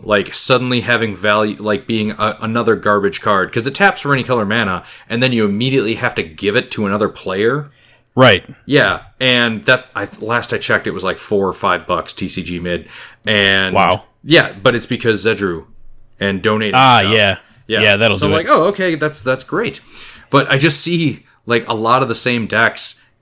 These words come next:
Speaker 1: and I, I want just goofy, weird shit. But the problem is, it only takes one or two people in a playgroup or in a, like, local meta to start upping the power level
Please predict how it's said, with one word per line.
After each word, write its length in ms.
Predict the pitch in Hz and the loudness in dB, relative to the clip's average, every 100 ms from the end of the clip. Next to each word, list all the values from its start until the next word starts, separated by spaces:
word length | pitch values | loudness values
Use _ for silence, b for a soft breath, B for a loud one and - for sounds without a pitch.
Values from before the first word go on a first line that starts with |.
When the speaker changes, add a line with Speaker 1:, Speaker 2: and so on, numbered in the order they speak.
| 110 | -4
Speaker 1:
and 420 | 110 104 101 98 - | 0 0 0 -4 -2
I, 260 | 104 107 - | -2 -2 -2
I 140 | 95 | -2
want 480 | 101 95 107 117 - | 0 -2 0 0 0
just 380 | - 107 - 92 | -4 -4 -4 -8
goofy, 420 | 107 110 110 104 | -4 -4 -2 -2
weird 480 | 92 82 107 104 90 | -2 -2 0 0 -2
shit. 460 | 80 - 110 98 - B B | -6 -2 0 -2 -6 B B
But 140 | - 107 | -4 -2
the 40 | |
problem 380 | - 120 127 113 | 0 4 4 2
is, 240 | 98 90 - b | -2 -4 -10 b
it 140 | 101 113 | -4 -2
only 160 | 131 | -2
takes 300 | 113 123 - | 0 -2 -2
one 280 | 90 104 123 | -4 -2 -2
or 240 | 127 107 101 | -2 -2 -2
two 200 | - 107 | -4 -6
people 460 | - 120 104 98 | -4 0 2 0
in 160 | 90 101 | -2 -4
a 140 | 101 | -4
playgroup 540 | - 113 110 98 95 - | -4 -4 -2 0 -2 -4
or 240 | 90 98 | -6 -4
in 140 | 107 104 | -2 -2
a, 140 | 101 | 0
like, 220 | 92 92 | -2 -2
local 300 | 92 98 104 95 | -2 -2 -2 -2
meta 380 | 104 101 87 - B B B - | 0 0 -2 -6 B B B -4
to 380 | 110 101 101 | 0 0 0
start 420 | 95 - 110 107 - | -2 -2 0 0 -4
upping 340 | 104 120 107 95 | -4 0 0 -2
the 80 | 98 | -6
power 380 | - 101 117 | -4 -2 0
level 500 | 131 147 170 185 185 | 0 0 0 -2 -6